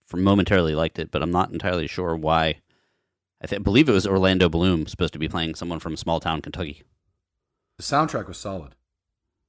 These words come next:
Speaker 1: That might be why I kinda liked
Speaker 2: I
Speaker 1: it.
Speaker 2: remember
Speaker 1: I don't know.
Speaker 2: liking them. I remember thinking, "Oh, this is good.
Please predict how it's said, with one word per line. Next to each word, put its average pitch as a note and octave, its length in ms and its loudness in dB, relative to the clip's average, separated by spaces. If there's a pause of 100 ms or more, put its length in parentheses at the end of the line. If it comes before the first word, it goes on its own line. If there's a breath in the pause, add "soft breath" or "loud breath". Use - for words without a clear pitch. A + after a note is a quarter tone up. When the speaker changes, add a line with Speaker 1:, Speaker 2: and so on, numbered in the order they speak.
(1040)
Speaker 1:
That G#2 100 -10
might G2 160 -4
be F2 80 -6
why E2 180 0
I D#2 60 -2
kinda D2+ 260 -10
liked D#2+ 160 -8
Speaker 2:
I G2 60 -10
Speaker 1:
it. - 20 -6
Speaker 2:
remember A2 280 -4
Speaker 1:
I G#2+ 40 -6
don't G#2+ 80 -4
know. G#2 60 -6
Speaker 2:
liking G2+ 180 -8
them. F#2 240 -8
I G2 60 -8
remember A2 360 -6
thinking, G2 220 -8
"Oh, G#2 120 -8
this F#2 200 -16
is - 80 -20
good. D2+ 260 -12